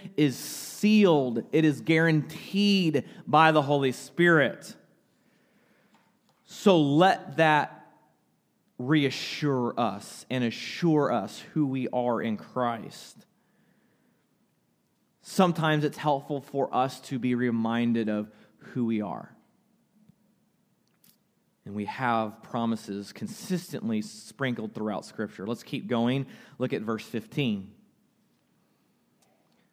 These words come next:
John gives us a warning here. He says, "Do not love the world or the things in the world.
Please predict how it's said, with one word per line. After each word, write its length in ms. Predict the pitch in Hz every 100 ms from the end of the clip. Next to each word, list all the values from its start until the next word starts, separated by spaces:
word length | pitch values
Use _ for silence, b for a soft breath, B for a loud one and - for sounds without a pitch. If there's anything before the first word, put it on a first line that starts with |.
| _ _ _
John 400 | 110 131 135 131
gives 240 | 120 131 127
us 100 | -
a 100 | 127
warning 640 | 120 117 147 143 120 110
here. 320 | 104 113 131
He 220 | 131 127
says, 280 | 120 131 120
"Do 300 | - 156 180
not 260 | 202 202 131
love 460 | 151 160 160 139
the 100 | 139
world 720 | 135 139 160 120 117 127 143 143 b b b b b -
or 220 | 139 160
the 80 | 151
things 560 | 147 170 175 180 175 -
in 260 | 180 190
the 100 | 170
world. 560 | 127 135 117 98 87